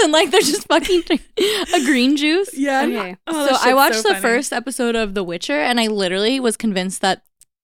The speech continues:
Speaker 1: the guy who pl-, in The Witcher is Joe. <laughs>
Speaker 2: Henry Cavill.
Speaker 3: Oh
Speaker 1: And
Speaker 3: my
Speaker 1: Simon was like, "He's
Speaker 3: God.
Speaker 1: only, like, the buffish guy in Hollywood. You're so stupid." <laughs> Like,
Speaker 2: Is that Superman, isn't it?
Speaker 1: Yeah,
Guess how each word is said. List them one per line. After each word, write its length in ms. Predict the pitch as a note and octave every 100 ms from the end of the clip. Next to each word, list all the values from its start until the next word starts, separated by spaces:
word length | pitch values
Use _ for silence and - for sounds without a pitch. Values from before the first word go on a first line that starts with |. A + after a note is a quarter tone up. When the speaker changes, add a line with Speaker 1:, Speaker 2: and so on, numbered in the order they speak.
| -
Speaker 1:
the 200 | F#3+ G3+
guy 400 | G3 F3 F3 F#3+
who 240 | - G#3+
pl-, 160 | G#3 G#3 -
in 160 | G#3
The 40 | F3+
Witcher 300 | F#3 A#3+ A#3+
is 320 | - F#3+ F3+
Joe. 240 | - G3+ A#3 D4 B4+
<laughs> 300 | C5 - _
Speaker 2:
Henry 280 | - C4+ D4+
Cavill. 280 | B3+ B3+ G#3+
Speaker 3:
Oh 240 | B3+ C#4+ D#4
Speaker 1:
And 120 | D#4
Speaker 3:
my 20 |
Speaker 1:
Simon 300 | E4 C#4 C#4+
was 120 | D4 D4
like, 140 | C4+
"He's 140 | C#4+
Speaker 3:
God. 60 | C#4
Speaker 1:
only, 140 | C#4 D4+
like, 180 | C#4+
the 80 | C4
buffish 380 | A3 A#3+ C#4 C4+
guy 140 | A#3+
in 60 | A3+
Hollywood. 560 | F#3 F#3+ B3 G3 G#3 G#3
You're 100 | A#3
so 200 | - C4
stupid." 360 | G#3+ A#3 E4+
<laughs> 60 | D4+
Like, 140 | E4
Speaker 2:
Is 80 | D4+
that 140 | F4+ F4
Superman, 600 | G4+ G#4 G#4+ D4+ A#3 A3+
isn't 160 | B3+
it? 140 | E4+
Speaker 1:
Yeah, 80 | D4+